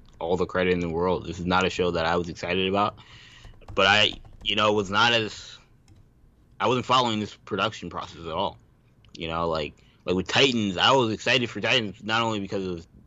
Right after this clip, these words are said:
it was Titans, but I had heard all these different D C characters and things were gonna be involved.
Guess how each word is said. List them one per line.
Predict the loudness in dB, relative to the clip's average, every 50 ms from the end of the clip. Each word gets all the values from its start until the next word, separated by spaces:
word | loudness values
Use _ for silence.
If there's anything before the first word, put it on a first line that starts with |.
| -18
it | -16 -16 -16
was | -10 -2
Titans, | 2 2 2 2 0 -4 -10 -10
but | -8 -6 -6 -6 -6 -10 -18 -20 -20 -20 -20 -16 -6 0
I | 2 2
had | 2 4
heard | 4 4 4 4
all | 2 2
these | 0 -2 -4
different | -8 -10 -10 -10 -12 -14 -14 _ _ _ _ _ _ _ _ _ _ _ -8
D | -4 -4 -4
C | -4 -4 -4 -4 -4 -2 -2 -4 -4 -6 -8
characters | -4 -2 0 0 0 -2 -2 -4 -6 -4 -4
and | -6 -6
things | -4 -4 -4 -4
were | -4 -4 -4
gonna | -4 -4 -4
be | -4 -4 -6
involved. | -4 0 2 2 2 0 -2 -8 -14 _